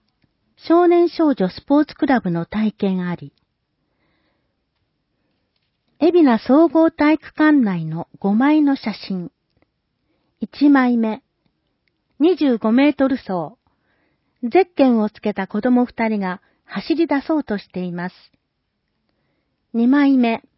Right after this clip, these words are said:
両足連続飛び越し。等間隔に印のついた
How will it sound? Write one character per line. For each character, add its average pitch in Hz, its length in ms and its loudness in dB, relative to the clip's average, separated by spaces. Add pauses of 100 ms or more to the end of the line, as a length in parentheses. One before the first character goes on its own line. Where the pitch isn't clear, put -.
(440)
両 320 320 2
足 339 240 0
連 320 220 2
続 285 260 -6
飛 269 140 -2
び 240 160 -6
越 190 180 -14
し。 - 240 -20 (1300)
等 349 200 2
間 359 220 -2
隔 226 260 -4
に 196 120 -4
印 233 420 -6
の 220 140 -4
つ - 160 -10
い 185 80 -10
た - 260 -12